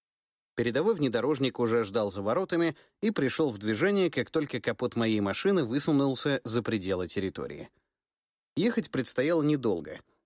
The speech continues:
так что я не собирался гнать. Скорость держал среднюю, попутно привыкая к габаритам автомобиля.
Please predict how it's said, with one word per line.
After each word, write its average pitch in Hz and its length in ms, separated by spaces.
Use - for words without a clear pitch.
так 101 160
что - 140
я 160 80
не 139 140
собирался 131 480
гнать. 87 460
Скорость 156 420
держал 95 360
среднюю, 170 540
попутно 185 440
привыкая 135 520
к 117 80
габаритам 104 500
автомобиля. 95 600